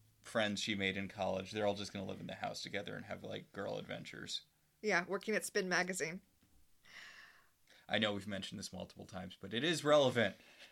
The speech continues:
Speaker 2: Well, I mean, it's a witch show. Of course we're gonna talk about other witch shows.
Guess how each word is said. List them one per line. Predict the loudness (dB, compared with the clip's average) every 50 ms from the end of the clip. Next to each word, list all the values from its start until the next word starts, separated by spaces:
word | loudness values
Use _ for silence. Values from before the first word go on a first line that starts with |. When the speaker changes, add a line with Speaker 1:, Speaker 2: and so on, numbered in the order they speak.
| -20 -20 -20 -20 -20 -20 -20 -20 -20 _ _ _ _ _ _ _ _ _ _ _ -14 -4
Speaker 2:
Well, | 2 2 2
I | 4
mean, | 4 0
it's | 0 0
a | 2 2
witch | 2 4 6
show. | 6 6 6 6 4
Of | 2 0
course | -2 -2 -2 -2
we're | -2
gonna | -2 0
talk | 0 0
about | 2 2 0
other | 2 0 0
witch | 0 0 0
shows. | -2 0 0 0 0 -2 -2 -6